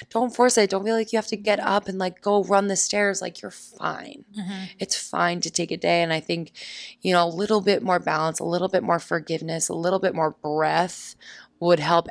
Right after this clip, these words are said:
Speaker 1: everyone kind of maintain this wellness that they wanna maintain for a longer period of time. You know, you can't
Speaker 2: Mm-hmm.
Speaker 1: maintain the five hiit workouts a week forever. It's impossible,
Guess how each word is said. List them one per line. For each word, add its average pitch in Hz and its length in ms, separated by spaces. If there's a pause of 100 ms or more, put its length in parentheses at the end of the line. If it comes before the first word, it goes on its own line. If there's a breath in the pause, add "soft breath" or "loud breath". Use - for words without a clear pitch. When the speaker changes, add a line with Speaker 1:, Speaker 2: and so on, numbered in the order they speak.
Speaker 1:
everyone 165 540
kind 165 180
of 156 160
maintain 160 840
this 151 580 (520 loud breath)
wellness 160 1040 (360)
that 160 160
they 160 80
wanna 151 220
maintain 156 420
for 165 160
a 160 60
longer 151 360
period 151 400
of - 120
time. 151 420 (280)
You 175 140
know, 165 80
you 165 160
can't 190 280
Speaker 2:
Mm-hmm. 185 40
Speaker 1:
maintain 156 540 (280 loud breath)
the 170 80
five 160 380
hiit - 220 (220)
workouts - 380
a - 60
week - 320 (360)
forever. - 640
It's - 80
impossible, - 680